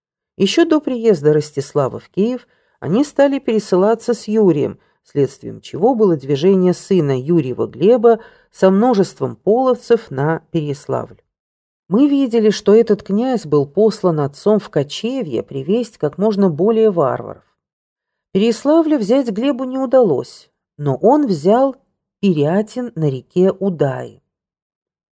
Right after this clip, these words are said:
Ростислав и Святослав Всеволодич выступили к Днепру и стали собирать дружину, как пригнал к ним посол от Мстислава Изяславича Переславского с вестью,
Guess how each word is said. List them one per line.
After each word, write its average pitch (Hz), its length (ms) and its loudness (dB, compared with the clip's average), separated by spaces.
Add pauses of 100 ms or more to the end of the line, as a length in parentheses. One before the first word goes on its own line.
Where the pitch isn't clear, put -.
(160)
Ростислав 151 720 -2
и 135 40 -6
Святослав 143 760 -4 (140)
Всеволодич 147 800 -6 (480)
выступили 269 640 -2
к 220 80 -12
Днепру 190 500 -4 (320)
и - 80 -10
стали 302 260 0
собирать 214 480 0
дружину, 185 760 0 (120)
как - 220 -6
пригнал 151 420 0
к 226 80 -8
ним 190 160 0
посол 185 480 -2
от - 120 -4
Мстислава 147 640 -2
Изяславича 208 720 -4
Переславского 208 960 -2 (180)
с - 160 -12
вестью, 175 680 0